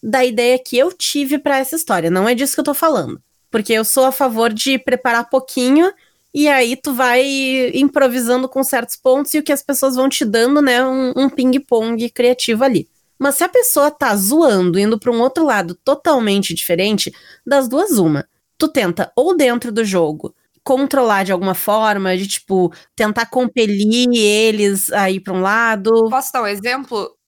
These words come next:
Speaker 1: Pode.
Speaker 2: A aventura que eu falei, a pe-, era, tipo, era, era meio que uma ameaça que tava sendo feita ao reino, de alguém que queria dinheiro em troca que a pessoa fizesse alguma, em, em troca de ela não fazer alguma coisa. A pessoa jogou fora e disse, "Não, não vou fazer."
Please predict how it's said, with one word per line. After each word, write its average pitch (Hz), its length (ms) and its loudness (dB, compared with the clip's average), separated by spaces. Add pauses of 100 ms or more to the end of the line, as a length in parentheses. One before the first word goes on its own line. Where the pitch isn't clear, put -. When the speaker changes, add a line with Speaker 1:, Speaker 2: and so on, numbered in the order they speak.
(160)
Speaker 1:
Pode. 190 420 0
Speaker 2:
A - 20 -6 (340)
aventura 269 180 -6
que 269 120 -10
eu 269 40 -8
falei, 233 400 -4
a 269 60 -2
pe-, 262 220 -10
era, 240 180 -4
tipo, 277 320 -16
era, 269 340 -2
era 277 220 -2
meio 330 160 -12
que 359 100 -12
uma 339 180 -2
ameaça 277 600 -2
que - 120 -18
tava 208 180 -6
sendo 214 180 -10
feita 208 300 -6
ao 247 80 -4
reino, 214 480 -8 (340)
de 214 80 -8
alguém 240 240 -4
que 233 100 -14
queria 254 260 -4
dinheiro 262 520 -4
em 269 80 -10
troca 254 540 -4
que 262 100 -8
a - 20 -6
pessoa 254 280 -8
fizesse 247 220 -6
alguma, 247 220 -4 (540)
em, 226 200 -10
em 233 40 -4
troca 240 280 -6
de 240 120 -10
ela 233 120 -2
não 233 120 -6
fazer 247 260 -4
alguma 262 200 -10
coisa. 160 320 -8 (240)
A - 80 -6
pessoa 254 360 -8
jogou 247 240 -6
fora 240 560 -2 (280)
e 247 80 -10
disse, 240 260 -8
"Não, 240 180 -2
não 196 100 -12
vou 220 100 -6
fazer." 220 420 -6